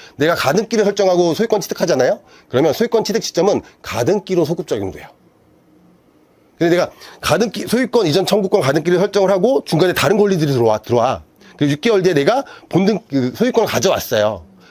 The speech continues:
그러면 나의 소유권 취득 시점은 가등기 날짜로 소급 적용이 되고, 그러면 내 뒤에 있는 권리들 중에서 나한테 피해를 주긴 건 죽여버릴 수 있어요.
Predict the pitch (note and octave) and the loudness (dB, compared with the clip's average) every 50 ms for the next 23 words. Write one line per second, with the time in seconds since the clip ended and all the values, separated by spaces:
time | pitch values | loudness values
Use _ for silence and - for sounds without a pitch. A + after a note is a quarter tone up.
0 | - _ - C#3 D3 E3 F#3+ F3 A2+ F2 - - - - _ _ B2+ C#3 E3 G3 | -20 _ -2 0 2 2 2 2 0 -2 -6 -12 -20 -20 _ _ 0 0 0 0
1 | F#3+ A#3+ G#3+ - A3+ A3 - - - G3+ A#3 - - - - F3+ F#3+ A3+ C4+ C#4 | 0 0 0 0 0 0 -2 -4 -6 -4 -4 -4 -2 -2 0 2 2 2 2 0
2 | - - _ - - - D3 D3 G3+ F#3 - G3+ F3 D#3 E3 E3 D#3+ D#3 G3+ F#3+ | -4 -10 _ -8 -4 -2 0 0 0 0 0 2 0 2 2 0 0 0 0 -2
3 | G3+ - - F#3 D#3+ D3+ D#3 D#3 B2+ A2+ A2 D3+ F#3 D3+ F#2+ F2 - - - - | -2 -4 -2 0 0 2 2 2 2 2 2 2 2 2 0 -2 -4 -10 -20 -20
4 | - - - C#3+ D3+ E3+ F#3+ F#3+ C3+ - - - - - _ - B2 D#3+ F#3+ G3 | -20 -8 -4 0 2 2 2 2 0 -2 -6 -12 -20 -20 _ -2 0 0 0 0
5 | F#3+ - C3 D#3+ F#3 G3 G3 F#3+ F3 B2+ C3 C3 C#3+ D3+ D3 B2+ C3 B2+ A#2+ F#3 | -2 -2 -2 0 2 2 2 2 2 2 2 0 2 0 0 0 0 0 2 2
6 | F3+ C#3 - G2+ A#2+ C#3 C#3+ D3+ D3+ - G3 G3 F#3 D#3+ - - A#2+ B2+ B2 A2+ | 0 0 2 2 0 2 0 -2 -2 -2 0 0 0 0 -2 -4 -2 0 0 2
7 | B2 B2 - - - G#2+ D3 C#3 A#2 A2+ G2 F#2 - - - - - - - | 0 0 -2 -4 -4 -2 0 0 0 0 -2 -4 -6 -10 -14 -16 -18 -20 -20